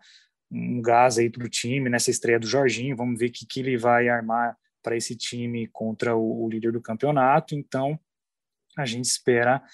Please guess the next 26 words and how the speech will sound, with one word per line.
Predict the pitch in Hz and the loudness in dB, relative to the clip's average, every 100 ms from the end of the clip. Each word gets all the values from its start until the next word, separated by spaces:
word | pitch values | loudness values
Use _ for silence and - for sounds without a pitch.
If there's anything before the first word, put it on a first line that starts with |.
| - - _ _ | -20 -20 _ _
é, | 117 113 117 | -8 -8 -2
mais | 127 143 | 2 2
um | 127 | 0
grande | 117 120 143 | -4 -4 -6
jogo, | 123 135 151 | 0 2 2
mais | 135 127 135 | -2 -4 -4
um | 135 | -6
desafio | 127 117 - 117 127 | -6 -6 -8 -6 -2
imenso, | 165 139 147 160 - 196 _ - _ _ _ - | -2 -4 -4 -4 -4 -8 _ -20 _ _ _ -10
e | 123 131 135 135 127 | -6 -4 -4 -4 -4
esperamos | 120 - 131 123 - | -4 -2 0 -2 -6
que | |
o | 151 | -2
Cuiabá | 160 143 127 135 | 0 2 2 0
possa | - 127 131 131 - 156 139 117 110 _ | 0 0 0 -2 -4 -4 -4 -6 -10 _
desempenhar | 117 123 123 123 123 | -14 -12 -2 0 2
um | 123 | 0
bom | 120 | -4
futebol | 113 - 147 127 123 127 135 | -8 -2 0 2 2 2 -2
e | |
trazer | - 131 120 127 | -4 -4 -2 -2
aí | 120 120 | -2 -4
um, | 123 113 110 _ | -8 -8 -16 _
um | 120 | -6
resultado | 120 117 117 120 - | -6 0 2 2 0
positivo | 113 120 - 120 110 120 | -2 -2 -2 -2 -2 -4